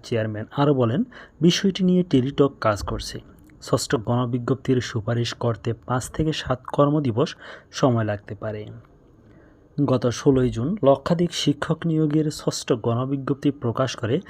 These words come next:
এনটিআরসিএ। এ গণবিজ্ঞপ্তিতে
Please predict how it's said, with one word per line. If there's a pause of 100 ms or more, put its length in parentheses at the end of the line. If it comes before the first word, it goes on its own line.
(300)
এনটিআরসিএ। (420)
এ
গণবিজ্ঞপ্তিতে